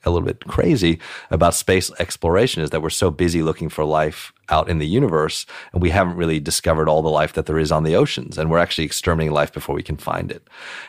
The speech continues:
And so I would, I wouldn't send a, a human-created song. I think that would be very anthropocentric. I would send whale song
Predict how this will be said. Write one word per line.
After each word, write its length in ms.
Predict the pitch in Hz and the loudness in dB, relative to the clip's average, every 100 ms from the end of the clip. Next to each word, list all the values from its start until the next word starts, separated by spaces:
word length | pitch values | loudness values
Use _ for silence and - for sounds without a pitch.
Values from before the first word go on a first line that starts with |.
| - | -4
And 300 | - 92 92 | 2 4 4
so 320 | - 101 95 92 | 4 4 6 4
I 180 | 92 110 | 4 2
would, 560 | 127 107 98 95 87 - - _ _ _ | 2 4 4 4 0 -10 -20 _ _ _
I 100 | 92 | 2
wouldn't 260 | 98 156 175 | 4 4 2
send 300 | - 82 78 | 2 2 2
a, 220 | 76 76 - | 2 0 -2
a 60 | 78 | -4
human-created 1200 | - - 120 110 95 78 - - 80 73 73 - | -6 -2 4 6 6 2 0 0 2 2 -4 -6
song. 360 | - 78 64 | 0 2 2
I 60 | 82 | 0
think 160 | - | -2
that 80 | 78 | 0
would 80 | 76 | 0
be 120 | 73 | 0
very 200 | 71 78 | 0 0
anthropocentric. 920 | 80 78 - - - 73 78 - - - - - - - | 0 -2 -4 -6 -2 -2 0 -2 -4 -10 -20 -20 -20 -2
I 240 | - 80 | 2 4
would 340 | 95 92 87 87 | 6 6 4 2
send 560 | - 82 85 87 82 | 0 2 4 2 -2
whale 360 | - - 90 107 | -6 2 4 6
song 460 | - - - 80 | 4 0 -2 -4